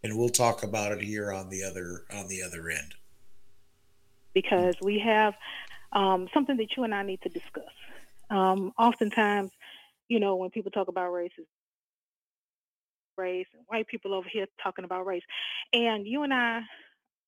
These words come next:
Speaker 2: um, me and Chad, are pretty much, um, some of the only people talking to one another and explaining things to one another from different perspectives, from different backgrounds, so we can, um, help better understand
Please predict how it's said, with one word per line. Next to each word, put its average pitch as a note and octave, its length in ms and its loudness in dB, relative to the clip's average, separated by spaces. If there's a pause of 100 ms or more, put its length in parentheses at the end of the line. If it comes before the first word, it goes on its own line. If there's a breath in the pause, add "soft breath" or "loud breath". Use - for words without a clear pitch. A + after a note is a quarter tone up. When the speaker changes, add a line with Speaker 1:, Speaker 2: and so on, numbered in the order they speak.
(200)
Speaker 2:
um, G3 500 -2
me A#3+ 140 4
and A#3+ 100 2
Chad, G3+ 440 0 (680 loud breath)
are G#3+ 100 2
pretty D4+ 280 -2
much, C4+ 320 -2 (480 loud breath)
um, G#3+ 420 0 (160)
some C#4 100 6
of A3+ 60 4
the G3+ 180 -2
only C4+ 440 2 (500 loud breath)
people G#3 400 2 (280)
talking G#3+ 420 0
to A3 60 -4
one G3+ 200 -4
another G3 340 -4
and F3 160 -10
explaining G#3+ 680 0
things F#3 300 -4 (420 loud breath)
to G#3+ 80 2
one F#3+ 200 2
another F#3 420 0
from D#3+ 260 -10
different A3 320 -4
perspectives, F3+ 640 -6
from E3+ 160 -12
different F3+ 340 -2
backgrounds, F3+ 520 -4 (480 loud breath)
so B3+ 80 8
we B3+ 140 4
can, G#3+ 260 0 (300 loud breath)
um, F#3+ 400 -2
help B3+ 300 6
better A3 260 2
understand F#3 640 -8